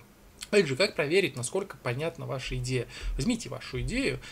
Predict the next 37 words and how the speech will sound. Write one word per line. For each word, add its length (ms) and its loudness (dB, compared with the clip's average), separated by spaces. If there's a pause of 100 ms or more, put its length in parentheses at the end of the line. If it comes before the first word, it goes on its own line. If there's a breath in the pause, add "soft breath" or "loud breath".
(120)
и 40 -2
покажите 480 -2
человеку, 460 2
который 380 0
ее 180 -2
не 260 -2
знает. 440 -2 (680 loud breath)
И 120 -2
скажите: 340 4
«А 40 10
вот 100 6
что 120 4
ты 140 0
здесь 320 0
видишь?» 420 0
И 60 -4
если 240 2
он 220 2
не 100 0
скажет 520 2
то, 120 -6
что 160 -6
вы 140 2
закладывали, 560 0
значит, 400 -2
ваша 240 0
идея 180 2
не 300 0
работает. 500 -6
Значит, 320 -4
ее 100 -2
нужно 420 -2 (340)
передать 380 -2
так, 200 0
чтобы, 340 -2 (880 loud breath)
а, 280 4
зритель, 480 2